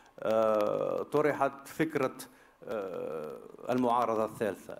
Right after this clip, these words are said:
لا تروازيام opposition، أنه المعارضة الأولى هي المعارضة السورية الكرتونية التي كانت، آه، آه، تشرع لديكتاتورية بن علي، آه، المعارضة الثانية هي المعارضة الحقيقية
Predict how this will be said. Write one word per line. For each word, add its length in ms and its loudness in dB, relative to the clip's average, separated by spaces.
لا 100 -4
تروازيام 520 -2
opposition، 600 -10
أنه 300 -6
المعارضة 480 2
الأولى 360 2
هي 200 2
المعارضة 540 0
السورية 500 0
الكرتونية 640 -2
التي 480 -8
كانت، 420 -6
آه، 720 -10
آه، 260 -8
تشرع 540 2
لديكتاتورية 1300 -10
بن 120 -6
علي، 360 0
آه، 180 2
المعارضة 440 2
الثانية 340 -2
هي 40 0
المعارضة 480 0
الحقيقية 960 -2